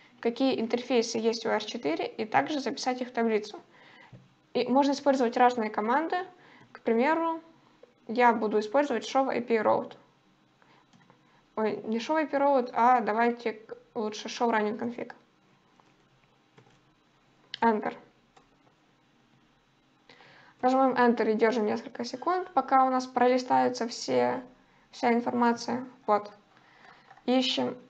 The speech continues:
У нас есть интерфейсы ги-, гигабит интернет ноль ноль. Давайте вот так вот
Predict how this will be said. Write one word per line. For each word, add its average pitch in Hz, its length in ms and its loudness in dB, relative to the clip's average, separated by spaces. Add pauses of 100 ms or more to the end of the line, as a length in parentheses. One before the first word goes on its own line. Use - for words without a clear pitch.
(120)
У 233 80 -2
нас 285 240 2
есть 240 460 0 (100)
интерфейсы 247 800 0 (260)
ги-, - 300 -8
гигабит 247 440 2
интернет 214 440 -4
ноль 262 200 0
ноль. 277 380 0 (1400)
Давайте 220 420 -4
вот 311 80 -18
так - 220 -10
вот - 80 -16